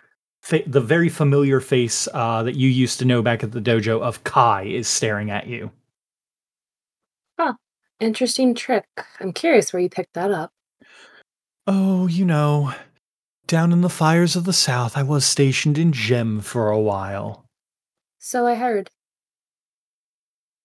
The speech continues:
Speaker 1: Oh, been keeping tabs on me. Scared, are you?
Speaker 2: No, you just make a ruckus wherever you go, so it's very easy to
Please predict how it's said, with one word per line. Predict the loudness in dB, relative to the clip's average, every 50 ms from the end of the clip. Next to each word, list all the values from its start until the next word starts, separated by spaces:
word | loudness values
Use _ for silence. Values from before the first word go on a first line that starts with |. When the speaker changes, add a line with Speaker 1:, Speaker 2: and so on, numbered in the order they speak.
| -4
Speaker 1:
Oh, | 0 2 2 2 4 4 4 4 4 4 2 0 -2 _
been | 0 0 0 0
keeping | 0 -2 -2 0 0 -2
tabs | 0 0 2 2 2 2 2 0
on | 0 2 2 0
me. | 0 -2 -4 -6 _
Scared, | -12 -10 -4 0 2 4 4 4 2 2
are | 0 0 0
you? | 0 0 0 -2 -2 _ _ _ _ _ _ _ _ _ _ _ _ _ _ _ _ -4
Speaker 2:
No, | -4 -2 0 0 2 2 4 2 2 0 -2 -4
you | -4 -2 -2 0 0
just | -2 -4 -6 -4 -2
make | -2 0 0
a | 0 0
ruckus | 2 0 0 -2 -4 -10 -8 -6
wherever | -6 -6 -4 -2 -2
you | -2 -2 -2
go, | -2 -2 -2 0 -2 -4 -4
so | -4 -4 -4
it's | -4 -2
very | 2 2 4 4 4
easy | 2 2 0 0 0 -2
to | 0 -2 -2 -2 -2 0 0 0 -2 -4 -6